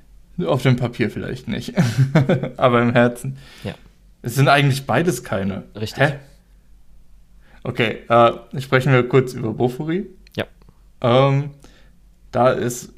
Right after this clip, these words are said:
Speaker 1: wirklich leicht einzuschätzen, habe ich das Gefühl, weil Staffel zwei ist halt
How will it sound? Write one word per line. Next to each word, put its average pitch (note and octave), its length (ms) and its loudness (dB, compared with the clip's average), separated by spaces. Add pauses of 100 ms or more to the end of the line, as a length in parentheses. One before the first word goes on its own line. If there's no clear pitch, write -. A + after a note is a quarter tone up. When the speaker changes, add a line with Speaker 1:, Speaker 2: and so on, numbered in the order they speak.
(160)
Speaker 1:
wirklich C3+ 500 -4 (340)
leicht A#2+ 420 0
einzuschätzen, A#2 880 -6 (280)
habe A#2+ 180 -2
ich A#2+ 80 -2
das A#2 180 -10
Gefühl, B2+ 400 -4
weil A2+ 160 0
Staffel A#2+ 320 -6
zwei A#2 340 0
ist - 260 -6
halt G#2+ 360 -2